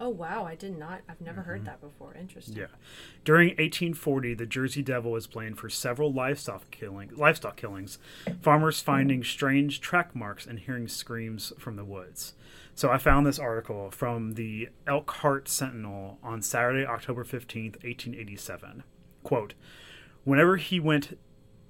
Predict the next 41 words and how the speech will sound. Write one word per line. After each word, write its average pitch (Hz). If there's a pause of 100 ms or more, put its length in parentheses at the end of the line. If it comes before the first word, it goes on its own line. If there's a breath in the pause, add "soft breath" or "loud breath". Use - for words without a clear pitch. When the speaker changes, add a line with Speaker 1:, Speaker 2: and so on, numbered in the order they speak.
Speaker 2:
near 120
it, - (320)
it 139
would 117
give 123
a 120
most 135 (120)
unearthly 139
yell 107
that 104
frightened 110
the 101
dogs. - (420 soft breath)
It 117
whipped 127
at 123
every 127
dog 110
on 113
the 104
place. 95 (240)
Quote, 135
'That 135
thing,' 110
said 123
the 104
colonel, 98 (380 loud breath)
'is 127
not 143
even, 127 (220)
not 147
a 127
bird 139
nor 117
an 113
animal, 135 (300 loud breath)
but 123
is 127
the 117
Leeds 120
Devil, 98